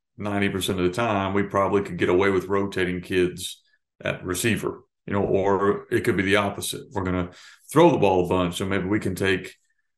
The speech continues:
that next lineman and, and groom him where he can be good enough by week three or four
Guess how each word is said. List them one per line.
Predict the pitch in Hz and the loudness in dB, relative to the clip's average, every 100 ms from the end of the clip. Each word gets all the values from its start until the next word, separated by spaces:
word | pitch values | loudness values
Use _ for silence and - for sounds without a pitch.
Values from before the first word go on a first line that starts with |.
| _ _ _ _ _ _ _ - | _ _ _ _ _ _ _ -6
that | 104 104 - | -2 0 0
next | 104 107 - | 2 0 2
lineman | 107 107 107 107 104 101 | 4 4 4 2 0 0
and, | 98 95 - | 0 -2 -4
and | 101 92 | -4 -2
groom | 98 107 110 110 101 | 0 2 4 2 0
him | 101 104 101 | 0 0 2
where | 98 98 | 2 0
he | 98 | -2
can | 101 90 | -6 -4
be | 92 | 0
good | 101 104 | 2 4
enough | 104 98 98 - | 4 2 2 0
by | 98 | 0
week | 92 92 - | 0 -2 -4
three | 95 | -2
or | 90 | -2
four | 90 110 95 90 92 | 0 0 2 2 0